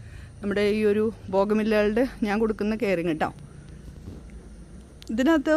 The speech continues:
ഒത്തിരി വെറൈറ്റീസ് ഉണ്ട്, അത് നിങ്ങളൊക്കെ കണ്ടിട്ടുള്ളതാണ്. ഇത് ന-, ഒരു സാധാരണ ടൈപ്പ് ബോഗൻവില്ലയാണ്.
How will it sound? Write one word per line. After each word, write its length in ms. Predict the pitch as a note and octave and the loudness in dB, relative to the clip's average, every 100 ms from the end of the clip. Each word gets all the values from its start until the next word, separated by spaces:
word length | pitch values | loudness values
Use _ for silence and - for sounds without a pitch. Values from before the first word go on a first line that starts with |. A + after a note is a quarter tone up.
| D4+ | 6
ഒത്തിരി 240 | A3+ C4 D4+ | 4 2 4
വെറൈറ്റീസ് 480 | C4 A3 B3 A#3+ D4+ | 6 4 4 2 2
ഉണ്ട്, 200 | G3 F3+ A#3+ - - - - G3+ | 2 2 0 -2 -12 -18 -6 0
അത് 140 | G3+ G#3 A3 | 2 2 2
നിങ്ങളൊക്കെ 300 | G3+ G#3+ A3 | 2 2 2
കണ്ടിട്ടുള്ളതാണ്. 460 | A3 F#3+ G#3+ G3+ G#3 | 0 0 4 6 6
ഇത് 60 | C4+ F4 | 4 4
ന-, 120 | D#4 B3 | 4 4
ഒരു 120 | C4 C4+ | 2 2
സാധാരണ 460 | C#4+ A#3+ A3 G#3+ A3 A#3+ - - - - G#3 | 2 2 2 0 0 -4 -12 -20 -20 0 4
ടൈപ്പ് 320 | F#3 F3+ F#3+ F3 - - - | 4 4 2 2 -6 -20 -2
ബോഗൻവില്ലയാണ്. 540 | F#3+ F#3 F3+ F3+ E3 | 0 2 0 0 0